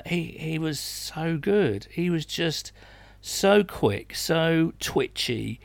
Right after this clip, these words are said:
so, <sighs> there was just a real X factor about him that he could break games wide open,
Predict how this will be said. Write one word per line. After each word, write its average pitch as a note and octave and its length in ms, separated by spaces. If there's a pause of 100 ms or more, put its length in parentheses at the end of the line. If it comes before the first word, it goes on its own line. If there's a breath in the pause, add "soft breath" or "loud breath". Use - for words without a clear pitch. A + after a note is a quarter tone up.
(320 soft breath)
so, D#3 1080 (140)
<sighs> - 260 (840)
there F3+ 140
was E3+ 120
just - 600
a D3+ 140
real E3 400
X - 300
factor - 360
about B2+ 320
him B2 220
that A#2+ 100
he A#2 100
could A#2 260
break B2+ 260
games A#2 320
wide D#3 380
open, G#2+ 420